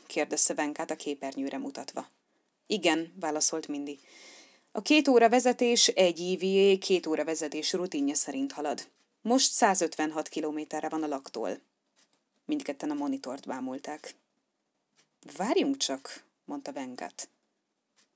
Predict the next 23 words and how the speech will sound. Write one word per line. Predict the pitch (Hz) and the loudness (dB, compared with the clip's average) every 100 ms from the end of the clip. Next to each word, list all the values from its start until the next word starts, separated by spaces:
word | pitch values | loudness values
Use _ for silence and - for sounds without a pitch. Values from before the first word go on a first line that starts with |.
| _ - 165 | _ -14 -12
„Nem, | 170 165 156 151 | -8 -8 -8 -6
az | 151 135 | -4 -4
nem | 131 107 | -4 -10
lehet.” | - 147 - - - _ _ _ _ _ _ _ _ _ _ | -10 -12 -8 -8 -10 _ _ _ _ _ _ _ _ _ _
„Mi | 196 214 | -4 0
az?” | 156 160 - - | 2 4 4 2
kérdezte | 151 135 139 - 147 | -8 -8 0 0 0
Mindy. | 147 143 139 - _ _ _ _ _ _ _ _ _ | -4 -10 -12 -16 _ _ _ _ _ _ _ _ _
Venkat | 254 269 226 | 4 6 6
felkapott | - 226 208 175 - | 6 4 2 -4 -4
egy | 165 | -4
jegyzettömböt | 170 170 180 196 196 208 226 | 0 2 2 0 -4 -2 -4
és | - 185 147 | -6 -6 -6
egy | - | -8
tollat. | 131 117 - - - _ _ _ _ _ _ _ | -8 -8 -8 -8 -10 _ _ _ _ _ _ _
„Adja | 240 233 202 | 4 6 4
meg | 170 | 4
az | 175 | 2
ő | 175 185 | 2 2
és | 165 - | -2 -2
a | |
lak | 160 160 | -4 -6
helyzetét.” | - 147 143 139 139 - - | -8 -4 -2 -2 -4 -6 -6